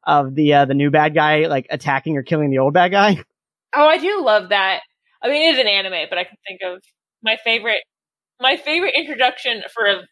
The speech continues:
Speaker 2: one of the villains on Bones is they, they snipe out the last villain.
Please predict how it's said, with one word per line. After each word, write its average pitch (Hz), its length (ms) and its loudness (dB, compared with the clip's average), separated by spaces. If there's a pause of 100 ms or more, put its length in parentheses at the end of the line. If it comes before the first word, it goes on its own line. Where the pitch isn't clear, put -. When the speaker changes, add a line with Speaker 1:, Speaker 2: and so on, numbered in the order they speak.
(120)
Speaker 2:
one 220 180 -2
of 214 60 -2
the 214 60 -4
villains 214 400 0
on 190 240 -4
Bones 190 480 -4
is - 140 -12
they, 185 240 -4 (560)
they 233 120 0
snipe 226 420 -4 (100)
out 196 240 0
the 202 60 -12
last 180 320 -4
villain. 196 280 -8